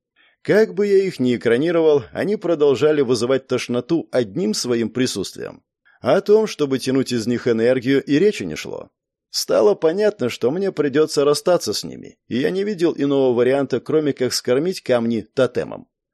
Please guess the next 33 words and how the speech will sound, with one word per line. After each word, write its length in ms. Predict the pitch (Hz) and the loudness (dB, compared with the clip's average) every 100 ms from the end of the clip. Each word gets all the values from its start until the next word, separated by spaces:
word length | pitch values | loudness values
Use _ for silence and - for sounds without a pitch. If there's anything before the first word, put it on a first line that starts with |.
| _ _ | _ _
Пусть 340 | 214 247 220 151 | -2 0 0 -2
в 100 | 143 | 0
них 220 | 156 - | 0 2
энергии 460 | 139 139 139 113 127 | 2 4 2 2 0
не 140 | 120 | 0
на 120 | 117 | 0
двадцать 460 | 113 175 202 202 - | 0 0 0 0 2
тонн 180 | 196 185 | 0 2
гранита, 640 | 156 175 175 165 151 143 - | 0 0 0 2 2 0 -6
но 300 | 220 208 226 | -2 0 0
тонн 340 | - 208 208 | 0 0 2
на 140 | 180 | 0
шесть 420 | 151 - 180 196 - | 0 0 2 0 -2
все 240 | - 156 | -2 0
имеющиеся 640 | 170 170 160 - 143 - | 0 0 -2 -2 -4 -2
у 40 | 135 | -2
меня 180 | 131 127 | 0 -2
фигурки 600 | 123 120 147 147 147 127 _ | -4 -2 -2 0 -2 -2 _
точно 380 | - - - 127 | -2 -2 0 0
могут 380 | 120 120 120 - | 2 2 0 -2
потянуть. 540 | 139 151 127 64 - _ _ _ _ | -2 -2 -4 -6 -16 _ _ _ _
"Лек, 500 | - 110 131 175 190 | -6 0 2 4 2
тебе 340 | - 131 117 170 | -2 -4 0 2
дальше 380 | 160 156 - 139 | 4 2 0 -2
нельзя". 580 | 135 113 95 64 - _ _ _ - | -2 -2 -4 -6 -12 _ _ _ -16
Хат 440 | - 175 226 226 | -4 0 2 2
остановил 640 | - 147 - 139 135 190 | 2 2 2 0 2 2
меня 280 | 170 147 139 | 2 2 2
возле 360 | 110 147 120 127 | 2 0 2 0
небольшой 520 | 123 117 123 - 214 | 2 2 0 0 0
дыры 280 | 131 120 110 | 2 0 0
в 40 | |
земле. 480 | 92 110 78 60 | -2 -4 -6 -10